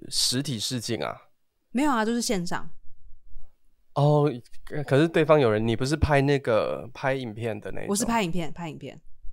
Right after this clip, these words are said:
Speaker 1: OK。
Speaker 2: 可是其中有一个是一个副镜，就副，呃，不是初试，是，
Speaker 1: 嗯，
Speaker 2: 是副，
Speaker 1: 嗯，
Speaker 2: 是第二个
Speaker 1: 复试。
Speaker 2: callback，对，复试。
Speaker 1: 嗯。
Speaker 2: 所以那个是还蛮，让我还觉得还蛮紧张，就是，哦，靠北哦，一定要这个时候吗？可是没有办法，疫苗一定要打。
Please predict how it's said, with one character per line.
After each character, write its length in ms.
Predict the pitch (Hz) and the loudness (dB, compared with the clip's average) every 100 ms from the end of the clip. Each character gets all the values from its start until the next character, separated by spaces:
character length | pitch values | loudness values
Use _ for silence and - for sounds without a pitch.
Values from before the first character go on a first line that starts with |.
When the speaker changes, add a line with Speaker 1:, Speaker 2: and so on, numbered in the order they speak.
| - | -4
Speaker 1:
OK。 300 | - 131 127 113 - - - - - | -6 -6 -6 -6 -8 -6 -4 -4 -2
Speaker 2:
可 100 | 226 | 0
是 140 | 320 | 2
其 180 | - 233 | 2 2
中 240 | 254 254 | 2 2
有 180 | 196 160 | 2 4
一 120 | 160 | 4
个 280 | 147 170 139 | 4 -2 -4
是 240 | 147 214 | -4 -2
一 140 | 190 165 | -2 -2
个 160 | 156 | -6
副 300 | 135 - 180 | -8 -8 -8
镜， 280 | 151 - - 160 - | -6 -8 -8 -14 -6
就 100 | 202 | -6
副， 300 | - 202 - | -4 -6 -6
呃， 200 | 160 151 | -8 -8
不 120 | 139 190 | -4 -2
是 100 | 240 | 0
初 320 | - 214 190 | 2 2 2
试， 240 | - 175 | -2 -2
是， 140 | 151 175 | -4 0
Speaker 1:
嗯， 140 | 117 | 2
Speaker 2:
是 100 | 104 | 0
副， 240 | 95 - 123 | -2 -2 0
Speaker 1:
嗯， 160 | 110 | 0
Speaker 2:
是 140 | 104 - | -2 -4
第 180 | 208 | -2
二 40 | 160 | -2
个 60 | 156 | -2
Speaker 1:
复 100 | 127 | 0
试。 160 | - | 2
Speaker 2:
callback， 300 | 175 170 - - _ - | 2 0 -2 -10 _ -10
对， 140 | 151 | -10
复 180 | - 185 | -8 -6
试。 240 | - - | -4 -2
Speaker 1:
嗯。 180 | 110 101 104 _ _ | -2 -4 -10 _ _
Speaker 2:
所 160 | - 202 | -2 0
以 80 | |
那 120 | 190 202 | 0 0
个 160 | 175 | -2
是 200 | 160 175 | -4 -6
还 160 | 151 147 | -6 -8
蛮， 280 | 143 127 131 143 160 _ | -10 -12 -14 -16 -18 _
让 120 | 214 175 | -4 -4
我 60 | |
还 120 | 143 | -6
觉 120 | 143 143 | -8 -10
得 40 | |
还 60 | 143 | -10
蛮 200 | 127 139 | -14 -14
紧 200 | - - | -16 -14
张， 280 | 131 127 | -14 -14
就 80 | 160 | -14
是， 80 | 165 | -10
哦， 100 | 175 - - - - | -10 -10 -14 -18 -16
靠 200 | - 175 | -10 -10
北 220 | 151 151 | -8 -10
哦， 80 | 120 | -10
一 40 | |
定 80 | 170 | -10
要 60 | 180 | -8
这 80 | |
个 80 | 170 | -6
时 180 | - 151 | -8 -8
候 140 | 151 | -12
吗？ 240 | - 76 151 _ _ _ - - - | -12 -14 -20 _ _ _ -20 -20 -14
可 120 | - | -4
是 60 | 196 | -2
没 80 | 202 | 0
有 60 | |
办 200 | 160 156 | -2 -6
法， 200 | 147 123 | -10 -12
疫 100 | - | -10
苗 140 | 175 139 | -10 -10
一 40 | |
定 100 | 147 | -12
要 60 | 135 | -12
打。 300 | - - - | -14 -16 -16